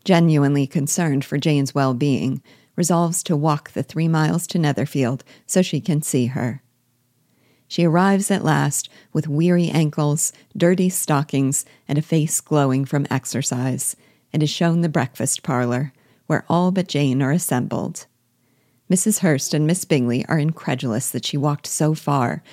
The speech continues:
in such weather, and by herself, and Elizabeth feels sure that their polite manner in receiving her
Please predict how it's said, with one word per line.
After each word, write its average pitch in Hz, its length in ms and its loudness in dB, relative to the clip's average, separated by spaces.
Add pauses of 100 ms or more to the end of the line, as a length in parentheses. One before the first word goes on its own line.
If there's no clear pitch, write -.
(160)
in 175 140 2
such - 380 -4
weather, 143 400 0 (240)
and 160 180 -2
by 185 180 0
herself, 160 840 -2 (560)
and 196 120 2
Elizabeth 165 480 2
feels 170 260 2
sure 139 260 0
that 135 140 -2
their 151 100 -2
polite 165 460 -2
manner 156 340 2
in 143 120 2
receiving 185 480 2
her 180 260 2